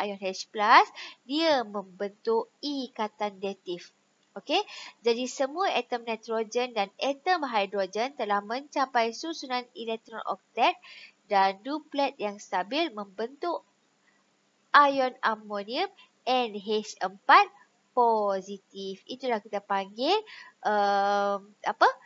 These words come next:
Ikatan reaktif, di mana elektron yang bebas yang tidak mempunyai ikatan, uh, dengan mana-mana, uh, dengan mana-mana atom, dia berkongsi dengan ion hidrogen.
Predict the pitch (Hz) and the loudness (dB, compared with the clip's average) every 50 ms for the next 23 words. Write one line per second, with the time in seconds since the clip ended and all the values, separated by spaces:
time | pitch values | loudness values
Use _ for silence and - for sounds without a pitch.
0 | - _ _ - 240 262 247 240 - 226 214 208 - 220 208 202 208 208 202 _ | -20 _ _ -12 -10 -8 -8 -6 -4 -4 -4 -2 -2 -6 -4 -4 -4 -6 -6 _
1 | - 202 196 - - 208 208 202 208 208 220 262 320 381 392 - - - 214 214 | -8 -8 -8 -8 -8 -8 -6 -2 -2 -2 0 2 2 2 0 0 -4 -8 -6 -4
2 | 220 226 - _ - 320 339 330 285 247 226 208 208 196 226 254 277 247 220 208 | -4 -4 -6 _ -4 0 0 0 0 0 -4 -4 -2 0 0 0 0 2 4 4
3 | 208 254 349 403 - - - - - - - _ _ 202 220 226 226 220 226 - | 6 6 4 2 0 -12 -16 -16 -16 -16 -18 _ _ -2 0 0 0 0 -4 -6
4 | 294 302 302 269 330 285 - - 226 226 - - 247 226 233 233 - - - 285 | -6 -4 -2 0 2 0 0 0 -4 -12 -12 -12 -8 -6 -6 -6 -6 -8 -8 -8
5 | 311 302 - - 269 277 277 - - 311 294 269 254 - - 190 202 202 202 202 | -8 -6 -2 0 0 0 0 0 2 2 2 2 0 0 0 2 2 2 0 -2
6 | 202 226 226 233 247 247 285 302 330 330 320 311 302 262 - - 220 214 208 214 | -2 -4 -6 -6 -4 -6 -4 -4 0 0 0 0 -2 -4 -2 -2 0 0 0 0
7 | 214 208 190 - - 226 233 233 233 233 254 262 285 285 302 294 294 302 262 - | 0 -2 -4 -4 -6 -6 -6 -4 -2 -2 -2 -2 -2 0 0 0 -2 -2 -2 -2
8 | 220 214 _ - 208 208 247 294 403 - _ - - - - - _ - 262 302 | -4 -4 _ -2 0 0 0 0 -2 -4 _ -18 -18 -16 -18 -18 _ -4 -2 0
9 | 320 302 233 226 277 302 311 311 302 302 - - 320 311 320 320 - - - - | 0 0 0 0 2 2 2 2 2 -2 0 0 0 0 0 -8 -14 -14 -10 -6
10 | 311 277 285 330 415 539 523 - - - - _ _ - 226 247 240 247 262 262 | -4 -2 0 0 0 -2 -4 -6 -18 -20 -20 _ _ -2 -2 0 0 0 -2 -2
11 | - - _ - 220 247 247 247 254 254 254 247 254 240 233 220 214 202 220 226 | -4 -6 _ 2 4 4 4 4 2 0 0 0 -2 -4 -4 -4 -2 -2 -2 -2
12 | 220 208 - 214 190 | -2 -2 -4 -6 -6